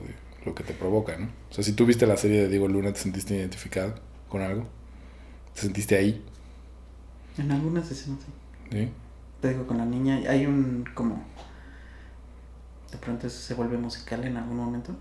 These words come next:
Speaker 1: Mm.
Speaker 2: Con un son jarocho, está, está chistoso. Y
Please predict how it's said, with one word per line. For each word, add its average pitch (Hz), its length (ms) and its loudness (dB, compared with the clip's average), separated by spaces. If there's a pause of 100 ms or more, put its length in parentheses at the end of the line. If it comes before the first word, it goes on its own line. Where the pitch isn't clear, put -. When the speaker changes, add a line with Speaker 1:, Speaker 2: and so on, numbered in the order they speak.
(100)
Speaker 1:
Mm. 98 200 2 (800)
Speaker 2:
Con 123 180 -6 (100)
un 120 160 -6
son 120 180 -4
jarocho, 117 420 -4
está, 131 520 -8
está 123 220 -10
chistoso. - 380 -12 (2000)
Y 117 360 -10